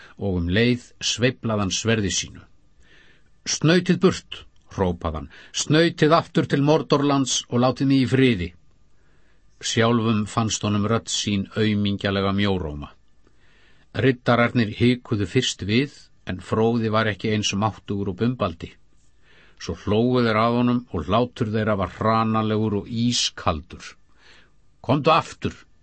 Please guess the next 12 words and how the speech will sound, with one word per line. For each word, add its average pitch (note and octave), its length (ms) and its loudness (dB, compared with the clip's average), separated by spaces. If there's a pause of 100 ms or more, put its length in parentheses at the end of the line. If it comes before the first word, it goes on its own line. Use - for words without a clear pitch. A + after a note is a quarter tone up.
komdu F3 280 2
aftur,“ - 540 -4 (420)
kölluðu E2+ 480 -2
þeir. C#2+ 140 -12 (240)
„Komdu F#3+ 320 4
aftur B2+ 400 0
og C3+ 100 4
við D3+ 160 0
fylgjum E3+ 460 2
þér D#3+ 180 2
til D#3 140 2
Mordor.“ A#2+ 480 0